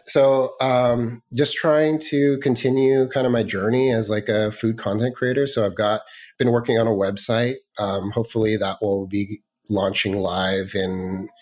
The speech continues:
you know, a couple weeks, but it's, it's gonna be C J eats recipes dot com, where I'm gonna, I'm gonna post all my recipes. And then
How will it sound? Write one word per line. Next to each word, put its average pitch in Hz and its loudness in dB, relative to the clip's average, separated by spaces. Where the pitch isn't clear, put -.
you 101 -4
know, 92 -2
a 98 -4
couple 107 -2
weeks, 101 -4
but 98 -2
it's, 95 -4
it's - -4
gonna 101 -2
be 95 -2
C 107 0
J 104 -2
eats 95 -6
recipes 98 -4
dot 90 -4
com, 101 -2
where 95 -2
I'm 110 0
gonna, 104 0
I'm 117 2
gonna 107 0
post 110 -2
all 104 2
my 104 0
recipes. 135 0
And 107 2
then 101 0